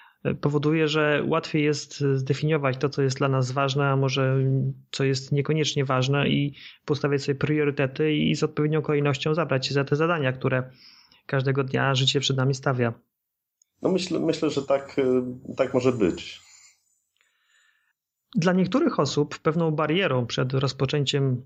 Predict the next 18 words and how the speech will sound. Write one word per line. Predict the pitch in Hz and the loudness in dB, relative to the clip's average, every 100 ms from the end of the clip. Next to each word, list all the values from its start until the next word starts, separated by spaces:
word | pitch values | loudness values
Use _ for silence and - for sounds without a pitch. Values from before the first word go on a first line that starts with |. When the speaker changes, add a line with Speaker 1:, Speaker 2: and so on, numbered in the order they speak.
| - | -4
Speaker 1:
praktykowania, | 139 - 135 135 139 135 131 131 135 - | -4 -4 -4 -2 0 2 2 0 -2 -4
e, | 180 62 - _ _ _ _ - | -8 -8 -10 _ _ _ _ -6
medytacji | 143 139 139 143 - 160 | -2 0 0 0 0 0
może | 156 151 | 0 0
być | 151 139 | 0 -2
konieczność | - 151 147 160 151 - 139 | 0 0 0 0 0 0 0
wyjścia | 160 156 - 139 | 0 0 0 0
z | 135 | 2
domu, | 139 131 139 175 - _ _ | 2 2 0 -4 -12 _ _
Speaker 2:
Mhm. | - 101 | -4 0
Speaker 1:
zarezerwowania | 135 135 139 139 135 | 2 2 2 2 0
sobie | 131 135 135 | 0 -2 0
czasu. | 135 120 - 147 - - - - _ | 0 -2 -2 -4 -4 -20 -20 -20 _
I | 165 147 | -4 -2
czy | - 165 160 156 - _ _ - | 0 0 0 -4 -14 _ _ -6
jest | - 240 440 | -2 0 2
możliwość, | 240 175 135 131 131 | 2 2 0 0 0
aby | 131 131 131 | 0 0 -2